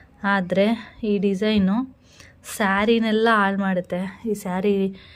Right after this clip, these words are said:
ಲೈನ್ ಏನಿದೆ, ದಾರಗಳೆಲ್ಲ ಕಿತ್ಕೊಂಡು ಕಿತ್ಕೊಂಡು ಬರುತ್ತೆ. ಇಲ್ಲಿ ನೋಡ್ತಿರ್ಬೋದು,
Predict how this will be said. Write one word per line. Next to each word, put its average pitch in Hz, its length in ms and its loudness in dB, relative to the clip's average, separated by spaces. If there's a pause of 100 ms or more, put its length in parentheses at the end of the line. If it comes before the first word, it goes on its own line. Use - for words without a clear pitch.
(180)
ಲೈನ್ 214 340 2
ಏನಿದೆ, 190 400 2
ದಾರಗಳೆಲ್ಲ 190 880 0
ಕಿತ್ಕೊಂಡು 208 460 -4
ಕಿತ್ಕೊಂಡು 190 380 -4
ಬರುತ್ತೆ. 180 360 -6
ಇಲ್ಲಿ 202 140 -4
ನೋಡ್ತಿರ್ಬೋದು, 190 680 -4